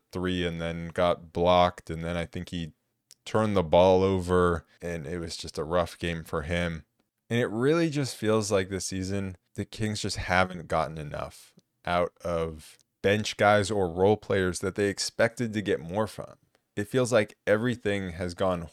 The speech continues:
horribly for all of the role players outside of Trey Lyles. Obviously, I'm talking Harrison Barnes, Kevin Huerter, uh, Davion Mitchell. Sasha, like, he's had his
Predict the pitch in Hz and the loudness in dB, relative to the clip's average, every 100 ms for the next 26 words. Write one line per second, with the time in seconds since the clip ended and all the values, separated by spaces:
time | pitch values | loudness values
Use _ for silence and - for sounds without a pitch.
0 | - 110 110 85 80 78 76 - - 92 | 2 4 4 2 -4 -4 -6 -8 -2 4
1 | 98 98 85 87 80 92 101 - 82 80 | 6 4 0 -6 -2 2 2 0 -2 -2
2 | 80 - _ _ _ - 95 87 - 95 | -6 -12 _ _ _ 0 2 2 2 4
3 | 92 85 82 82 78 - _ - - 104 | 4 4 0 -4 -6 -14 _ -16 0 2
4 | 92 82 90 69 - - - - _ _ | 4 6 4 2 -2 -12 -18 -20 _ _
5 | _ - 98 92 - 92 87 92 90 90 | _ 2 2 2 0 0 2 4 4 0
6 | 82 71 95 95 95 82 82 80 82 - | -6 -6 -6 -4 -4 0 0 0 -6 -12
7 | _ _ _ _ _ _ _ - 90 90 | _ _ _ _ _ _ _ 2 2 2
8 | 76 80 76 76 78 _ _ _ _ _ | 0 0 2 0 -2 _ _ _ _ _
9 | - 82 78 76 73 - 82 87 85 87 | -2 0 2 0 -2 -4 -2 -2 0 0
10 | 87 78 76 - 76 73 _ _ _ _ | -2 -4 -4 -4 -2 -4 _ _ _ _
11 | - 107 98 92 98 87 82 80 _ _ | 0 6 6 4 2 2 2 -2 _ _
12 | - 95 104 92 - 90 95 92 85 82 | -10 -8 -4 0 0 0 0 2 0 -4
13 | 85 80 | -8 -10